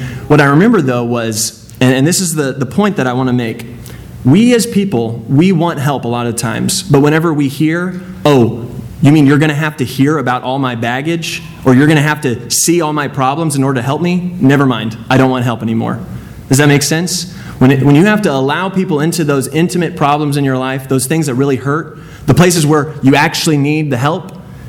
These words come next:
that's where it goes, "Oh, well, in that case, I don't,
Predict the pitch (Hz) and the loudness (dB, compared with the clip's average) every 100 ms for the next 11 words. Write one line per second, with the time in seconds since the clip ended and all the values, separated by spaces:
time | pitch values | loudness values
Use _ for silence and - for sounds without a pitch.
0 | - - - - - 147 160 160 131 117 | -16 -16 -16 -10 0 0 2 2 2 0
1 | 120 113 107 110 110 120 139 139 131 127 | -4 -6 -4 -4 -2 0 0 2 2 2
2 | 123 | -2